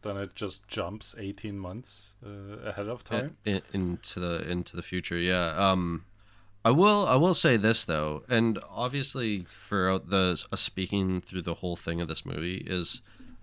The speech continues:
Speaker 2: we're just gonna spoil it. Like, it came out in the nineteen six-,
Speaker 1: Yeah.
Speaker 2: nineteen sixty-eight. So if you haven't watched it by now, I mean, you could still go watch it. It doesn't mean it's any less effective because,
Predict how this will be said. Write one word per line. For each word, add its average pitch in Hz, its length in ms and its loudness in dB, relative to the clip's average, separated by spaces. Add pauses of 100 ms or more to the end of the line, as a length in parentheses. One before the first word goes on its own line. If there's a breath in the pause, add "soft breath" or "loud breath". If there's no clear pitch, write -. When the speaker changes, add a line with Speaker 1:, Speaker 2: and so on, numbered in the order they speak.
(100)
Speaker 2:
we're 165 140 4
just 208 200 4
gonna 208 120 0
spoil 87 360 0
it. 104 120 0
Like, 98 220 2
it 107 160 0
came 131 180 4
out 127 100 2
in 110 80 0
the 101 60 4
nineteen 101 360 2
six-, 98 280 2
Speaker 1:
Yeah. - 280 -10
Speaker 2:
nineteen 104 260 4
sixty-eight. 78 520 -2 (220)
So 101 460 -2
if 117 140 -4
you 135 80 8
haven't 156 220 6
watched 123 260 2
it 123 40 -2
by 113 160 0
now, 110 320 2
I 92 140 0
mean, 95 460 2
you 123 280 -2
could 139 120 4
still - 160 4
go 107 160 2
watch 90 260 2
it. 87 40 2
It 87 60 -2
doesn't 110 260 2
mean 92 220 4
it's - 200 -2
any 87 200 0
less 85 480 0
effective 127 560 -4
because, 87 380 -2